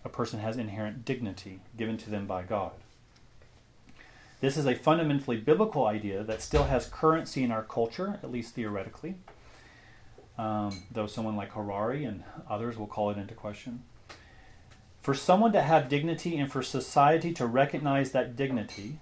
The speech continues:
one must allow that person to, um, the freedom to define themselves. So if you're saying that they have freedom and dignity, then they should have the freedom to define themselves.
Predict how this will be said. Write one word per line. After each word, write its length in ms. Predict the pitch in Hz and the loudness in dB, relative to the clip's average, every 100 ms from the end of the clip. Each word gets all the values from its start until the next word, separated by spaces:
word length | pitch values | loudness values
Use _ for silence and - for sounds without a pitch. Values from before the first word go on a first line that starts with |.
| - - | -16 -4
one 380 | 117 135 165 175 | 2 4 4 4
must 240 | 151 147 | 4 4
allow 260 | 123 123 123 | 8 10 10
that 160 | 120 | 6
person 360 | - 127 127 117 | 0 -2 0 -2
to, 100 | 110 - 131 | -4 -8 -4
um, 160 | 117 110 | -2 -2
the 100 | 113 | -4
freedom 400 | - 151 147 139 | 0 2 4 2
to 80 | 117 | 0
define 460 | 113 - 113 107 | -4 2 0 2
themselves. 560 | 95 90 101 95 - - - - - - - - - - | -4 -8 -12 -12 -16 -20 -20 -20 -20 -20 -20 -20 -20 -20
So 140 | - | -4
if 100 | 117 | 0
you're 100 | 127 | 2
saying 280 | 117 143 135 | 2 2 2
that 180 | 113 - | 2 0
they 140 | 110 | -2
have 180 | 110 104 | -2 -4
freedom 420 | - 147 151 165 160 | -4 -2 2 2 0
and 180 | 120 | -2
dignity, 580 | 117 131 127 - 156 160 - - | -2 -2 -2 -2 -4 -4 -12 -10
then 160 | 123 120 | -2 0
they 100 | 120 | 0
should 160 | 123 127 | 0 -2
have 120 | 117 | -2
the 60 | |
freedom 280 | 110 120 110 | -2 -4 -4
to 80 | 107 | -6
define 420 | 101 - 101 101 | -12 -8 -6 -6
themselves. 540 | 95 92 92 87 - | -8 -12 -14 -16 -18